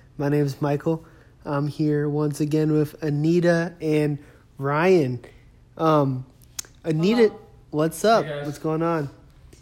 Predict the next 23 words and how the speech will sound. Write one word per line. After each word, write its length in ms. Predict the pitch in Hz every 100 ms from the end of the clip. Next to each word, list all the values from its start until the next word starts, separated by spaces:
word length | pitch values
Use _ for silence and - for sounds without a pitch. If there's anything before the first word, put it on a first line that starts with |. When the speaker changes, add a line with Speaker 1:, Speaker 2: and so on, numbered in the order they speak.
| - - - - _ - - -
Speaker 1:
Um, 480 | - 151 143 139 143 -
we 220 | - 175 175
received 400 | 165 - 170 147
a 60 |
text 460 | 139 - 160 - -
message, 600 | 135 - 139 131 - - -
uh, 320 | - 143 135 135 - - - -
t-, 80 | -
a 40 |
couple 240 | - 151 151
days 240 | 151 147
ago 200 | 147 151
from 400 | 147 147 139 135 -
Anita. 580 | 143 143 151 180 160 139 - - - - -
They 180 | 156 151
were, 380 | 147 147 139 - - -
uh, 220 | 151 143
ministering 800 | 151 160 170 165 - 165 156 151
at 180 | 139 143
a 300 | 139 139 135
funeral, 680 | - - 202 196 143 139 - - - - -
and 180 | 156 147
she, 540 | - 170 160 143 -